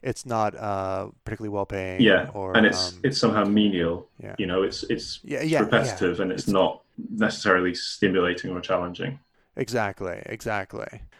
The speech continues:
Speaker 1: Um, so this, this, this is, again, it's all very relatable. Um, and, and so basically, uh, Jia Yutun and Zheng Xuyin, they're about to,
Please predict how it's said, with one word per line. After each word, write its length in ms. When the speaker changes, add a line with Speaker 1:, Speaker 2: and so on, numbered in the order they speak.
Speaker 1:
Um, 580
so 160
this, 380
this, 160
this 280
is, 60
again, 200
it's 120
all 120
very 200
relatable. 680
Um, 680
and, 300
and 120
so 80
basically, 720
uh, 380
Jia 260
Yutun 440
and 440
Zheng 200
Xuyin, 420
they're 240
about 480
to, 800